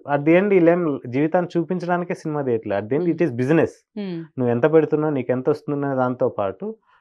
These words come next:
Speaker 1: నువ్వు ఏం చెప్తున్నావు సొసైటీకి?
Speaker 2: మ్మ్.
Speaker 1: ఇక్కడ ఇన్‌ఈక్వాలిటీ చెప్పొచ్చు, లేదంటే, ఆ,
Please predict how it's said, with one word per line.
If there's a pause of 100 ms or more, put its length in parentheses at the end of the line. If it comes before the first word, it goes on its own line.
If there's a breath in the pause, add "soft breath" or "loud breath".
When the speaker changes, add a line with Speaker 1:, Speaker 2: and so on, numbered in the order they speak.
Speaker 1:
నువ్వు
ఏం
చెప్తున్నావు
సొసైటీకి?
Speaker 2:
మ్మ్.
Speaker 1:
ఇక్కడ (680)
ఇన్‌ఈక్వాలిటీ
చెప్పొచ్చు,
లేదంటే,
ఆ,